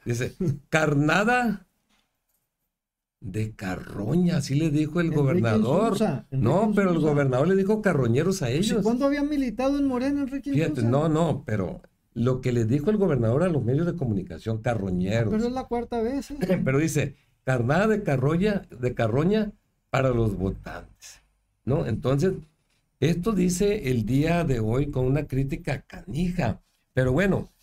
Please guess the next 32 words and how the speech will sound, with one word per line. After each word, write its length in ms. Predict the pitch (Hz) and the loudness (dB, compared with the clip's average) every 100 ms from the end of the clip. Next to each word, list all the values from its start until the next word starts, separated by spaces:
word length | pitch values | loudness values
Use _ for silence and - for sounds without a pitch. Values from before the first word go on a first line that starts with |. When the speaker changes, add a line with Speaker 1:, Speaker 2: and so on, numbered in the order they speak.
| _ | _
Speaker 1:
yo 180 | - 131 | -2 0
me 120 | 180 | 2
voy 340 | 208 165 180 196 | 2 2 2 0
a 80 | 127 | 0
lo 180 | 127 104 | 0 -2
que 140 | 110 | 0
dice 720 | 107 123 123 156 151 135 101 90 | 0 0 0 0 0 0 -2 -4
Juan 220 | - 101 | -4 -2
Manuel 560 | 101 98 120 139 123 - | 0 0 2 0 0 -4
Partida, 600 | 107 101 - 123 139 110 - _ _ _ _ _ _ | -6 -6 -2 0 0 -4 -12 _ _ _ _ _ _
porque 480 | 117 113 120 120 | -8 -2 -2 0
entre 240 | 131 131 127 | 0 0 0
ellos 140 | 160 175 | 0 0
se 160 | - | -2
conocen 540 | - 95 120 139 143 107 | -4 -4 -4 -4 -2 -2
lo-, 140 | 87 | -4
los, 280 | 87 80 - | -6 -10 -12
los 200 | 85 - | -16 -14
propios 560 | - 107 - 139 135 87 80 | -10 -8 -2 -2 -2 -8 -10
periodistas. 800 | - 92 82 120 - - - - _ _ _ | -8 -8 -6 -6 -6 -10 -14 -18 _ _ _
Speaker 2:
Ujú. 160 | - 143 127 | -6 -2 2
Speaker 1:
Y, 180 | 110 107 | 2 2
y 160 | 107 113 | 0 0
este 220 | 131 160 | -2 -6
es 120 | 147 | -4
un 160 | 160 139 | -2 2
líder 460 | 131 143 165 139 - - _ | 2 2 0 -2 -8 -16 _
de 100 | - | -2
una 160 | 107 127 | 0 2
asociación 720 | 139 135 107 104 90 - 104 | 0 -4 -6 -6 -6 -6 -4
de 80 | 110 | -4
periodistas. 1000 | 110 107 92 87 117 139 - 87 - - | -4 -4 -4 -4 -2 -4 -4 -8 -10 -16